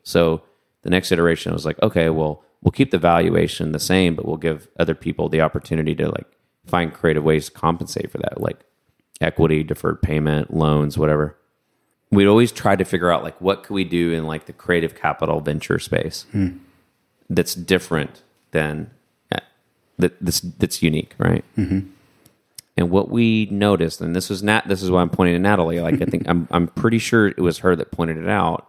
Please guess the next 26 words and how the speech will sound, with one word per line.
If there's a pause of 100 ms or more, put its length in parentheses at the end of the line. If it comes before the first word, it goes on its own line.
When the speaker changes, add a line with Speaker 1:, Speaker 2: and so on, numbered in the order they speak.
(540)
Speaker 1:
that
all
of
the
people (240)
that
we
were (760)
creating
bus-,
business
relationships
with,
and
I
mean
specifically
investing (460)
in
them, (580)
all
had,
like,
something
in
common.